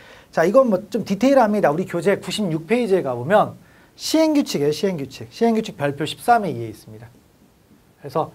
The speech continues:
뭐 일단 있다라는 거 좀 알아주시면 되겠고요. 자, 그래서 이제 들어가는데 첫 번째, 근로자의 건강관리 등 안전보건관리의 상황, 그다음에 안전관리의 중요성 등 정신교육이 있고요. 이런 게 없다 이거예요. 인적 오류 중요성에 대한 정신교육. 인적 오류가 어떻게 나옵니까?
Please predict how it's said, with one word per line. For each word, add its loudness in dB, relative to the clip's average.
뭐 -6
일단 -2
있다라는 2
거 0
좀 -2
알아주시면 -4
되겠고요. 2
자, 4
그래서 6
이제 4
들어가는데 4
첫 -4
번째, 4
근로자의 2
건강관리 2
등 4
안전보건관리의 4
상황, -2
그다음에 0
안전관리의 4
중요성 -4
등 2
정신교육이 -4
있고요. 2
이런 2
게 2
없다 0
이거예요. -4
인적 0
오류 0
중요성에 -4
대한 0
정신교육. -6
인적 4
오류가 2
어떻게 -6
나옵니까? -8